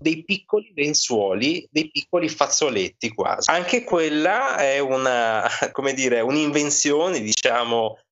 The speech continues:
austriaca, perché prima non esistevano, è una cosa presente in città da, insomma, dalla caduta della Serenissima, da poco più di duecento anni,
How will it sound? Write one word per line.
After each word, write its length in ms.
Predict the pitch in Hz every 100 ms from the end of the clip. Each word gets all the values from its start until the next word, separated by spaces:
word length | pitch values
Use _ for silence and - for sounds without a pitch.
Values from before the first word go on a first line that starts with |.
| _
austriaca, 920 | 139 165 - - 110 117 117 180 247 - - _
perché 580 | - 127 120 127 113 107
prima 260 | 147 160 131
non 240 | 104 117
esistevano, 880 | 117 107 110 - 92 95 110 165 247
è 120 | - 113
una 200 | 107 104
cosa 600 | 120 117 113 113 107 95 - _
presente 460 | 117 110 127 123
in 80 | 110
città 400 | - 107 107 117
da, 480 | 104 101 101 98 -
insomma, 420 | - - 98 95
dalla 220 | - 101
caduta 320 | - 110 117 113
della 220 | 107 104
Serenissima, 600 | - 110 107 151 - 110
da 80 | 101
poco 240 | 110 107
più 120 | - 123
di 80 | 107
duecento 420 | 104 110 110 143
anni, 420 | 120 104 127 190